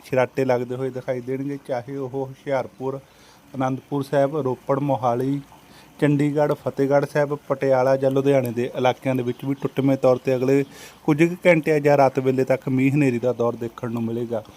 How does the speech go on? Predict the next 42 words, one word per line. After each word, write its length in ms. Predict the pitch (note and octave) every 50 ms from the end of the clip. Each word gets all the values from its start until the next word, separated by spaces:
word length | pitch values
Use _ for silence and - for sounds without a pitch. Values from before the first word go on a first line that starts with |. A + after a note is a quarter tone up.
| - - - - - -
ਕੱਲ੍ਹ 280 | D3 D3+ D#3+ F3 F3+ F3+ - - -
ਤੜਕਸਾਰ 520 | D#3 C#3+ C#3 C3+ C3+ C#3+ - - D3+ C#3+
ਪੰਜਾਬ 460 | - - - C#3+ C3+ C3 B2+ B2+ B2 B2+
ਦੇ 100 | C3 C3+
ਬਹੁਤੇ 360 | B2+ A#2+ B2 C#3 C#3 - E3+ D#3+
ਹਿੱਸਿਆਂ 380 | D3 E3+ D3+ - - C3 B2+ B2
ਦੇ 80 | B2+
ਵਿੱਚ 300 | A#2+ A#2+ B2 A#2+ - - D3+ C#3+ C3+
ਮੀਂਹ 280 | B2+ B2 C3 C#3+ C3+
ਹਨੇਰੀ 280 | D#3 C#3+ C3+ B2 A#2+ A#2+
ਦਾ 140 | A#2 B2 A#2+
ਦੌਰ 240 | A2+ A#2+ A#2+ A#2 A#2
ਦੇਖਣ 340 | A#2 B2+ B2 - - - C3
ਨੂੰ 120 | C3 C3
ਮਿਲੇਗਾ। 440 | C3+ C3+ C3+ C3+ C#3+ C#3+ D3+ D3+ D3 - - - - - - _ -
ਜਿਹੜੇ 220 | B2+ C#3 D3 E3+ E3
ਖੇਤਰਾਂ 400 | - D3+ C#3 - - C3+ C3+ C3
ਦੇ 100 | C3 C3
ਵਿੱਚ 220 | B2+ C3 - -
ਮੀਂਹ 280 | C3 C3 B2 B2+ C3+ C#3+
ਨਹੀਂ 200 | C#3 C3 C#3 C#3
ਪੁੱਜਾ, 320 | - - B2+ B2+ C3+ C#3
ਉਹਨਾਂ 280 | D#3+ D3 B2+ C3+ C#3 C#3
ਵਿੱਚ 200 | C3+ C3+ - C#3
ਵੀ 100 | B2+ C3+
ਪੁੱਜਦਾ 380 | C3 - B2+ A#2 A#2 B2 C3 B2+
ਹੋਇਆ 240 | A#2 B2 A#2+ A#2 A#2+
ਦਿਖਾਈ 400 | A#2+ B2 - - A2+ A#2 A#2+ B2
ਦੇਵੇਗਾ। 480 | A#2 A2+ A2 A2+ B2+ B2+ A#2+ B2 A2+ A2+ - - - - - - - D3+ D3+
ਅੱਜ 180 | D#3 D#3 F3 G#3+ - -
ਉਮੀਦ 320 | D3 D#3 D3+ D#3 D#3+ D#3+
ਸੀਗੀ 280 | D#3 - D3 C#3+ D#3 E3
ਕਿ 140 | D3+ - E3
ਪੰਜਾਬ 460 | - - D3+ C#3+ C3+ C3 B2+ B2+ B2 B2+
ਦੇ 80 | C3+
ਬਹੁਤੇ 300 | C3+ B2 C3 C3+ C3+ D#3+
ਹਿੱਸਿਆਂ 340 | D3+ D#3+ D#3 - - D3 C3+
ਦੇ 80 | B2+ C3+
ਵਿੱਚ 240 | C3 C3+ C3+ - C3+
ਮੀਂਹ 180 | C#3 C#3 C#3+
ਪਵੇਗਾ, 380 | C#3+ D3+ C#3 C#3 D3 C#3 D3+ D3
ਪਰ 280 | - - C#3+ C#3 -